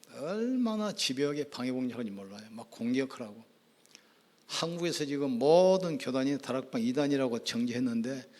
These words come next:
그 사람들 받아들여가지고 이 집회를 하면 되느냐 말이지. 하, 그러니까 그 대통령이 뭐라고 하냐면, 선교사들 불러다 놓고, "당신들이 우리나라에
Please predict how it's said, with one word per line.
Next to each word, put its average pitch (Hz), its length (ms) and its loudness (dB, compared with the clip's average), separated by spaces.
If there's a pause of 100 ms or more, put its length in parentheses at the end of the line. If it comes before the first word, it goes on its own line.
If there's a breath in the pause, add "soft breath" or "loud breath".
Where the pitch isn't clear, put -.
(180 loud breath)
그 - 180 0
사람들 151 400 0
받아들여가지고 123 920 -2 (1000)
이 147 140 -8
집회를 - 380 -2
하면 170 140 -6
되느냐 127 320 -6
말이지. 117 400 -14 (480)
하, - 600 -8 (420)
그러니까 156 340 -2
그 135 100 0
대통령이 151 460 0
뭐라고 131 280 2
하냐면, 123 300 -2 (280 loud breath)
선교사들 139 420 -2
불러다 120 300 -2
놓고, 110 440 -6 (1040 loud breath)
"당신들이 175 800 2
우리나라에 143 760 2